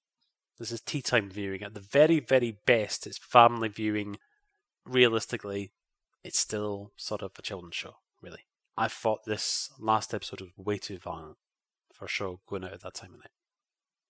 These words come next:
That's not the kind of view that I would have had when I was, like, I don't know, uh, sixteen or something like that. Probably, I probably wouldn't even thought about it. But as I'm getting on a bit and what have you,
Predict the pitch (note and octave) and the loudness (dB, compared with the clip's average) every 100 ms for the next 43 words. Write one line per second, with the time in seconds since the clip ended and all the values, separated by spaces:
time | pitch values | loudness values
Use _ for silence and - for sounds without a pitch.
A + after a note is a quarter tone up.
0 | - C#4 - C4+ - G3 F3 - D3+ - | 2 4 4 0 0 -4 -4 -2 -2 -2
1 | C3+ C3 A#2 B2 A#2 A2+ - _ _ _ | -2 -2 0 2 2 0 -8 _ _ _
2 | _ _ _ _ - A#2 G2 F#2+ F2+ - | _ _ _ _ -10 -8 -6 -6 -8 -10
3 | C#3 G2+ E2 G2 C#3 _ _ _ - - | -12 -12 -10 -10 -12 _ _ _ -12 -10
4 | G2 F#2+ - _ _ - - - - A#2 | -10 -12 -18 _ _ -6 -6 -6 -6 -4
5 | E3 E3 E3+ F3 F3 G3+ G3+ A3 F#3 E3+ | -2 -2 -4 -4 -6 -2 -2 -2 -6 -4
6 | E3+ E3 F3 F3+ - B3 C4 - F#2+ F#2+ | -4 -6 -8 -10 -8 -8 -6 -8 -12 -14
7 | _ _ C3 B2+ - _ _ _ _ _ | _ _ -2 -2 -4 _ _ _ _ _
8 | _ _ _ _ - - F#3 E3+ A2+ C3+ | _ _ _ _ -18 -14 -8 -6 0 0
9 | A#2+ A2 A2+ F#3+ C#3+ C3+ A#2 A#2 - D#3+ | 0 0 0 0 -4 -10 -6 -4 -4 -6